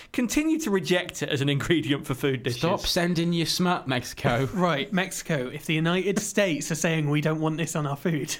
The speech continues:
Speaker 3: <laughs> you have a big problem. <laughs>
Speaker 1: Investigators have recently found that the amount of protein in corn smut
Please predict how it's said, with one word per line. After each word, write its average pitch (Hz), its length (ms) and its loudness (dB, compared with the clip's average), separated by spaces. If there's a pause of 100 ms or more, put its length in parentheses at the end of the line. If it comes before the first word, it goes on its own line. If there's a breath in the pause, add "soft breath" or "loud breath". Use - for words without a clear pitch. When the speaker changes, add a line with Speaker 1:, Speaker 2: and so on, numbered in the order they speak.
Speaker 3:
<laughs> - 120 -20
you 202 520 2
have 175 220 2
a 170 100 2
big 143 380 -2
problem. 123 560 -8
<laughs> - 40 -20 (2250 loud breath)
Speaker 1:
Investigators 208 760 2
have 165 160 2
recently 202 420 0
found 147 340 2
that 143 80 -6
the 143 80 2
amount 180 380 2
of 185 120 -4
protein 208 540 0
in 143 160 0
corn 190 380 0
smut - 480 -4